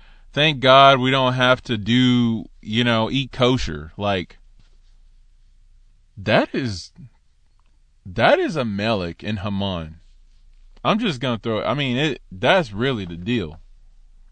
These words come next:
Another thing we were talking about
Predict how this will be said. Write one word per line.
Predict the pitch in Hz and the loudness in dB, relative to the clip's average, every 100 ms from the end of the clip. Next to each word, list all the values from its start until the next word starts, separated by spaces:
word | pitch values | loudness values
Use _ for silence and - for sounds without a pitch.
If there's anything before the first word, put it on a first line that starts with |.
| - - - - - - - - - | -20 -20 -20 -20 -20 -20 -20 -20 -6
Another | 120 175 214 | 2 4 4
thing | 196 185 | 2 2
we | 170 | 4
were | 160 156 | 2 2
talking | 165 151 151 | 4 4 4
about | 139 131 123 123 123 | -4 4 6 8 4